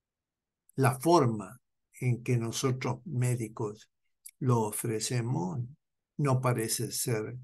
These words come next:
la más concluyente, para que del otro lado contesten. El treinta y tres por ciento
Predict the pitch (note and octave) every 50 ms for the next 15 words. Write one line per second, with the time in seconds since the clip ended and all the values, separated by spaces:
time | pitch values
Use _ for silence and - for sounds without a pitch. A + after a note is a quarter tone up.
0 | - _ _ _ _ _ _ _ A#2+ A#2 A2+ A2+ A2+ A#2 A#2 - - - B2+ B2
1 | A2 - - A#2+ A2 - - D3+ D3 C#3+ B2+ B2+ A2 - - - - - _ _
2 | _ _ _ _ - B2+ B2 A2+ G#2+ - - - B2 A#2 A2+ A2 A2+ B2+ C3 B2+
3 | C3 C#3 C3+ B2 A2+ G#2+ A#2 A#2 B2+ C3 C3 C3 - A#2+ A#2+ A2 G#2+ - C#3+ B2
4 | - C3 - - A2 G#2 G#2+ G#2+ A2+ A2+ A2+ - - B2+ A#2 A#2+ A#2+ A#2 A2 -
5 | - A#2 - - - C#3+ D#3 D#3 D3 D#3 - F3+ E3 C3+ C3 - - - B2 G#2
6 | - - - A#1+ - -